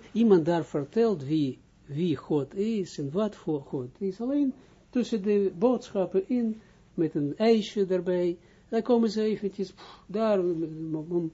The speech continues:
om, om ook dan, ik heb het gezien, van het toilet gebruik te maken. <laughs> Dan komen ze daar naartoe, natuurlijk, dan voel je je op-, opgelucht. En dan gaan ze, dat is wat, wat ze, wat men noemt dat God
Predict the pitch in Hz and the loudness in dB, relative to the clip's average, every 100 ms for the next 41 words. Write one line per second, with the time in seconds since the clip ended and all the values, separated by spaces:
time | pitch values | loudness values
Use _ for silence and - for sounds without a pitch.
0 | - - _ _ 165 165 151 - _ 175 | -12 -20 _ _ -2 0 0 -6 _ -2
1 | 160 175 208 185 175 165 156 - 262 202 | -2 2 2 2 0 -2 -6 -12 -20 -18
2 | 214 190 214 220 247 240 - 233 208 143 | -18 -14 -10 -6 -4 -6 -6 -4 0 -2
3 | - _ - - 214 196 190 208 214 214 | -2 _ -20 -8 -2 0 2 2 2 0
4 | - 160 185 180 160 151 147 143 - 160 | -2 -2 0 0 -2 -4 -4 -4 -8 -10
5 | - 202 - 196 185 143 143 160 170 151 | 0 0 2 4 6 6 2 0 -2 -2
6 | 147 151 139 131 190 160 131 139 127 127 | -2 -2 -4 -4 -4 -4 -4 -8 -12 -14
7 | 143 131 127 143 147 160 - 170 165 147 | -10 -8 -8 -8 -10 -10 -6 -8 -4 -4
8 | 120 - - - - - - - - 143 | -4 -8 -20 -20 -20 -20 -20 -20 -16 -10
9 | 139 165 208 202 196 165 156 226 226 170 | -4 0 0 0 0 -2 0 0 2 2
10 | 147 143 - 151 143 - 156 160 160 180 | 2 -4 -4 -6 -6 -6 -6 -2 2 4
11 | 208 185 175 165 - 170 | 2 0 -2 -6 -6 -6